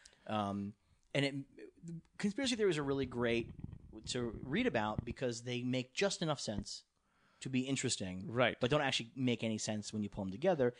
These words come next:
Speaker 1: And this episode does a really good job of bringing them together just enough to be interesting and not following through all the way where you go, "Well, that doesn't actually make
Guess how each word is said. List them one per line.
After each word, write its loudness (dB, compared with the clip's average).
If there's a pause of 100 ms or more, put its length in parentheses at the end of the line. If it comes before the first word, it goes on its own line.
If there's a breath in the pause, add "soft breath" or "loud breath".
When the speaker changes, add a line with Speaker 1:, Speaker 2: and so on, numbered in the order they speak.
(140 loud breath)
Speaker 1:
And 2
this 4
episode 2
does 4
a 2
really 4
good 2
job 2
of -6
bringing 2
them 2
together 2
just 0
enough 2
to -8
be 2
interesting 0
and -2
not -2 (120)
following 0
through 2
all 0
the -2
way -4 (420)
where 0
you 2
go, 0
"Well, 0
that 0
doesn't -6
actually -8
make -12